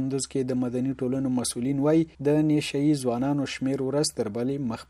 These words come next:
پر زیاتېدو دی. په دغه ولایت کې پخوا هیروین هم روږدو کسانو پټ استعمالول، خو اوس د ښار نږدې هدیرو او پارکونو کې هم معتادین هیروین، اپین او نور نشه کوونکي مواد استعمالوي.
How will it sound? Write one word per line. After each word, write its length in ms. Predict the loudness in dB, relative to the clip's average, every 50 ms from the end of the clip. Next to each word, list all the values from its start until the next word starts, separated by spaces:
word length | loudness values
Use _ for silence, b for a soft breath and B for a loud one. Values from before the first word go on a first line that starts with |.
| -8
پر 120 | -8 -6 -6 -4
زیاتېدو 460 | -4 -4 -2 -2 -2 -2 -2 -4 -6 -6 -8
دی. 80 | -10 -10 b b b -8
په 120 | -6 -4 -4
دغه 200 | -2 0 0 2 2
ولایت 260 | 2 0 -2 -2 -4 -6
کې 160 | -8 -8 -8 -8
پخوا 260 | -8 -6 -4 -4 -4 -4 -4 -4
هیروین 400 | -4 -2 0 0 0 0 0 -2 -4
هم 240 | -4 -4 -2 2 2
روږدو 280 | 2 2 2 0 -4 -6 -6 -6
کسانو 360 | -6 -4 -4 -4 -2 -4 -4 -2 -2
پټ 240 | -2 -2 -2 -4 -8
استعمالول، 640 | -8 -8 -8 -6 -6 -6 -6 -4 -4 -6 -6 -8 -10 B B _ -10
خو 140 | -4 -4 -2 -2 0
اوس 240 | 0 0 0 0 -2 -4
د 100 | -6 -4 -2
ښار 240 | 0 0 0 0 0 0
نږدې 300 | -2 -2 -2 -2 -2 -2 -2 -2
هدیرو 380 | -4 -4 -4 -4 0 4 4 4
او 40 | 4 2 0
پارکونو 420 | 0 0 0 0 0 0 2 0 0 -2
کې 80 | -6 -6 -4
هم 80 | -4 -4 -4 -4
معتادین 580 | -4 -6 -8 -8 -8 -8 -6 -4 -4 -4 -4 -4 -4
هیروین، 500 | -6 -6 -6 -4 -2 0 0 0 -2 -2 -6 -8 -10 -12
اپین 320 | -10 -6 -4 -4 -2 -2 -2
او 60 | -4 -4 -2 0
نور 180 | 0 0 0 0 -2
نشه 240 | -4 -6 -8 -10 -10 -10 -6
کوونکي 400 | -4 -2 -2 -2 -2 -4 -4 -6 -4
مواد 360 | -6 -6 -6 -8 -8 -8 -10 -10 -10
استعمالوي. 720 | -10 -8 -8 -6 -6 -4 -4 -6 -4 -4 -4 -4 -6 -6